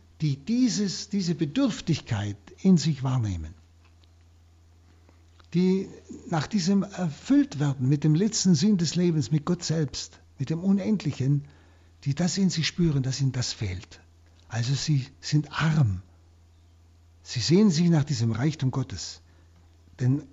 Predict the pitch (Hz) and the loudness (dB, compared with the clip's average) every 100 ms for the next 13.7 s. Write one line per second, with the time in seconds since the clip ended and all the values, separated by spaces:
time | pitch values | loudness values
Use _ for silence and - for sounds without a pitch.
0 | - - 156 156 143 135 233 196 127 151 | -18 4 8 8 8 6 6 4 2 2
1 | 135 127 127 127 117 113 107 131 160 139 | 2 0 -2 -2 -4 -6 -6 -2 0 0
2 | 135 131 - 190 185 - 123 92 - - | 0 -2 -2 -2 -2 -4 -8 -8 -12 -14
3 | - _ - _ _ _ _ _ _ 143 | -20 _ -20 _ _ _ _ _ _ -2
4 | 139 - - 208 160 - - - - - | -2 -6 -4 -2 -2 -4 -14 -20 -20 -12
5 | 127 120 - 202 190 - 160 139 143 139 | -8 -8 -2 -2 0 -2 0 0 0 -2
6 | 90 - - _ _ - - - _ _ | -8 -14 -20 _ _ -20 -20 -20 _ _
7 | _ - - 175 160 131 - 143 117 101 | _ -8 2 2 2 -2 -6 -10 -8 -6
8 | 92 80 - - - - - - _ - | -8 -8 -14 -20 -20 -20 -20 -20 _ -20
9 | _ - - 185 208 165 - - 185 214 | _ -14 -2 0 2 2 0 0 2 4
10 | 190 160 - - 165 175 151 160 - - | 0 -2 -8 -6 0 0 2 0 0 0
11 | 240 233 147 120 - - - - - _ | 2 4 2 0 -6 -12 -14 -20 -20 _
12 | _ _ _ _ - 107 - 156 131 113 | _ _ _ _ -12 -10 -4 -2 0 0
13 | 139 135 123 120 - - - | -2 -2 -6 -8 -10 -12 -14